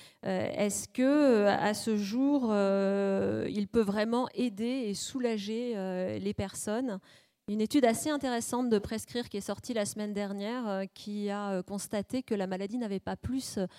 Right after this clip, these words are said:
avancé chez les personnes, euh, depuis le déremboursement de cette, de ce médicament. Est-ce que ça veut dire que les, les patients ont continué à aller, euh, visiter, euh, leur médecin et continuent à avoir une bonne prise en charge, qui était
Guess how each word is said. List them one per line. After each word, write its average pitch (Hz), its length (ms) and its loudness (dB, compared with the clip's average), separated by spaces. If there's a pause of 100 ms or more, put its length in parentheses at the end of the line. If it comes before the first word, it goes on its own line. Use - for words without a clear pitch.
(140)
avancé 214 520 -2
chez 214 160 -8
les 196 80 -6
personnes, 196 640 -4 (180)
euh, 185 80 6
depuis 226 320 0
le 214 100 2
déremboursement 202 720 -4
de 190 140 -6
cette, - 340 -8
de 190 160 -6
ce - 140 -6
médicament. 208 640 -2 (340)
Est-ce - 140 -8
que 240 80 -2
ça 226 120 0
veut 208 120 2
dire 226 160 0
que 220 80 0
les, 208 120 2 (220)
les 202 100 -2
patients 214 300 0
ont 233 80 0
continué 269 560 6
à 294 80 2
aller, 214 320 4
euh, 196 100 6
visiter, 214 680 0
euh, 185 180 2
leur 190 200 2
médecin 196 320 -4
et 202 80 -4
continuent 226 420 -2
à 233 60 2
avoir 196 200 2
une 196 120 -2
bonne 220 180 2
prise 220 220 -2
en 208 80 -2
charge, 254 260 -8
qui - 80 -4
était 220 200 -4